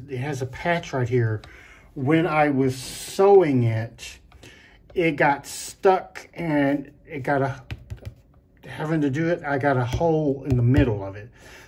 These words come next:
So this is, like, right, almost right in the middle of the quilt. But it was for me, so I'm like, "I don't care." So I just glued,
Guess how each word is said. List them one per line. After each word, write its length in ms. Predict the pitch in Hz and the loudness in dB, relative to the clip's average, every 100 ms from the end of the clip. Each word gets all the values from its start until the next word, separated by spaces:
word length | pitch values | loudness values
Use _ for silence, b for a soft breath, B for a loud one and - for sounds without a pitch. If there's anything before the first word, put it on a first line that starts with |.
| - | -10
So 180 | - 123 | -4 2
this 240 | 196 190 | 2 2
is, 100 | 165 | -2
like, 180 | 151 139 | -4 -4
right, 500 | 120 110 139 202 - - _ | -10 -4 0 0 -2 -16 _
almost 340 | 170 220 165 - | 0 2 2 0
right 200 | 175 - | -2 0
in 140 | 165 | -2
the 60 | 151 | 0
middle 320 | 160 160 143 | 2 2 0
of 120 | 123 | -2
the 60 | 113 | -6
quilt. 580 | - 147 113 - - - B B B - | -4 -4 -4 -8 -18 -20 B B B 2
But 200 | 208 208 | 2 6
it 80 | |
was 180 | 247 254 | 6 6
for 160 | - 262 | 6 6
me, 400 | 220 190 190 214 | 8 6 4 0
so 140 | - | -2
I'm 80 | 180 | -4
like, 160 | 175 - | -4 -6
"I 140 | 127 | -4
don't 180 | 143 120 | -4 -6
care." 340 | - 95 - B B B _ | -16 -18 -20 B B B _
So 160 | - | -6
I 140 | 135 147 | -4 -2
just 340 | 151 160 - - - _ _ b b b b b b - | -2 -2 -6 -18 -20 _ _ b b b b b b -8
glued, 640 | 131 175 185 180 180 165 | 4 8 8 6 4 -2